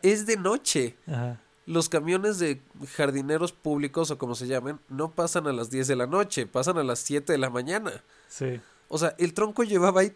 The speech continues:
Speaker 1: todo el día y nadie lo movió jamás.
Speaker 2: <laughs>
Speaker 1: O sea, no sé si se les fue, si era a propósito como de br-, de broma o algo así.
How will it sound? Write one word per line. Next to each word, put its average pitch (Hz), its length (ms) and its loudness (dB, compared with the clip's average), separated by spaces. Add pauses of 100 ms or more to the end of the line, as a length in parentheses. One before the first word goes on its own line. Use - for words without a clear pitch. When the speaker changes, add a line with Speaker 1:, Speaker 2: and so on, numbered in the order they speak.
(160)
Speaker 1:
todo 214 220 6
el 202 100 0
día 208 400 2 (720)
y 190 160 0
nadie 220 260 2
lo 233 160 4
movió 196 320 6
jamás. 226 600 4
Speaker 2:
<laughs> - 40 6 (2000)
Speaker 1:
O 180 80 2
sea, 175 140 -4
no 196 140 0
sé 226 140 -2
si 185 100 0
se 160 120 2
les 131 220 0
fue, 156 360 6
si 160 120 0
era 156 100 2
a 151 60 -2
propósito 131 540 -2
como 110 260 -6
de 104 120 -4
br-, 110 280 -12
de 123 100 0
broma 117 540 -4
o 104 100 -6
algo 120 180 -4
así. 117 300 -4